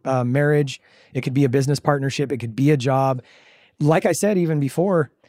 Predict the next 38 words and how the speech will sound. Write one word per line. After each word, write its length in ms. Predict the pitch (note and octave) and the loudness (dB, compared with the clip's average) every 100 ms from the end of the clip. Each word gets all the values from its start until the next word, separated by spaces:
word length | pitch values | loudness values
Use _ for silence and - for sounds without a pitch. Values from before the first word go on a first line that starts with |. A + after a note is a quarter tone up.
| _ _ _ _ | _ _ _ _
if 300 | D3+ C#3+ - | 0 0 0
you 180 | C#3+ F#3+ | 0 0
hate 380 | C3+ E3+ G#3+ | 0 0 2
your 160 | F#3+ D3+ | 2 2
boss, 680 | C3 E3+ C3+ A#2 - - - _ _ | 2 0 0 -6 -10 -14 -18 _ _
then 160 | B2 A#2+ | -6 -4
why 260 | A2+ B2+ | -4 -4
are 80 | D3 | -2
you 120 | D3 | -2
staying 380 | C#3+ D#3+ C#3+ A#2 | -4 -6 -6 -6
there? 300 | G2+ F#2+ - _ _ - | -10 -14 -18 _ _ -10
Because 280 | B2 B2 | -4 -4
the 100 | A#2+ | -2
reality 500 | A#2 A#2 A#2 C3+ C3+ | -2 0 0 0 0
is 280 | C3+ C#3 - - _ _ | 0 -2 -4 -14 _ _
you 200 | B2+ C#3+ | 2 4
own 160 | C3+ C#3+ | 4 2
your 120 | C#3+ | 0
future. 560 | - C3 B2 C3 B2+ A#2+ _ _ | -2 -4 -2 -2 -2 -4 _ _
If 180 | C3+ - | -4 2
you're 200 | C#3 C3+ | 4 4
in 100 | C3+ | 2
a 80 | B2 | 0
relationship 640 | B2 C3 C#3 C#3+ D3+ C3+ | 0 0 0 -2 -2 -2
you 60 | C#3 | -2
shouldn't 320 | - C3+ B2 | -2 -2 0
be 160 | C3+ C#3 | 0 2
in, 340 | C3+ C3 B2 - - _ _ - | 2 0 -2 -8 -20 _ _ -4
um, 420 | A2+ A2 G2+ A2 | 0 0 -2 -4
if 180 | A#2+ C#3 | -2 2
you're 100 | C3 | 2
in 60 | |
a 60 | A2+ | 2
business 420 | C3 C3 C#3+ - | 0 0 0 0
you 60 | C3 | 0
no 140 | C3 | 2
longer 300 | C3 B2+ A#2 | 2 0 -2
love, 600 | A2 C#3+ C#3 C3+ B2+ | 0 0 2 0 -4